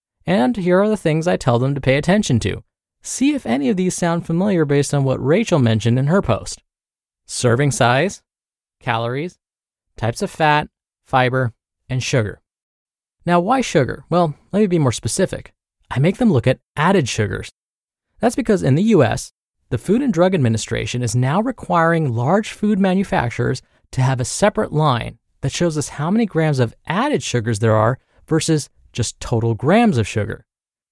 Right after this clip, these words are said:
This is because natural sugars, like those found naturally in fruit or naturally found in yogurt because of the lactose, for example, may be processed differently by the body when compared to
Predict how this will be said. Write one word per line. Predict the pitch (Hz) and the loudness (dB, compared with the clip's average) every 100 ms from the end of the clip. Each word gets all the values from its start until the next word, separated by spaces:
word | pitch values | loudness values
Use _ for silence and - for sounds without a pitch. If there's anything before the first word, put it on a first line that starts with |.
| _ - | _ -6
This | 214 | -4
is | 226 | -2
because | 233 214 160 | -2 0 2
natural | 160 185 - 160 | 2 0 -2 -4
sugars, | - 127 - - - | -2 -4 -4 -12 -6
like | 147 - | -6 -2
those | 165 156 | -2 -2
found | - 151 151 - - | -2 -2 -4 -8 -4
naturally | 110 107 - 123 123 | -2 0 -2 -4 -2
in | 131 139 | -2 -4
fruit | - - 208 131 - - _ | -8 -4 0 0 -2 -14 _
or | 123 | -2
naturally | 120 110 113 - 139 | 0 -2 -4 -6 -6
found | - 123 127 | -2 -2 -2
in | 131 135 | -4 -2
yogurt | 143 180 143 113 | 0 0 0 -4
because | - 120 | -6 -6
of | 117 | -6
the | 135 | -4
lactose, | 139 175 185 - 117 - | 0 0 0 -2 -4 -4
for | - | -4
example, | 113 113 110 107 110 - _ _ _ - | -2 -2 -2 -4 -10 -12 _ _ _ -2
may | 131 | 0
be | 185 247 | 0 -2
processed | - 226 202 190 156 - | -2 -2 0 -2 -4 -2
differently | 220 - - 143 | -2 -2 -2 0
by | 120 | 2
the | 113 | 2
body | 107 107 107 127 | 2 2 2 -2
when | 135 135 | 0 -2
compared | 135 143 139 | 0 0 0
to | 131 151 | 0 -2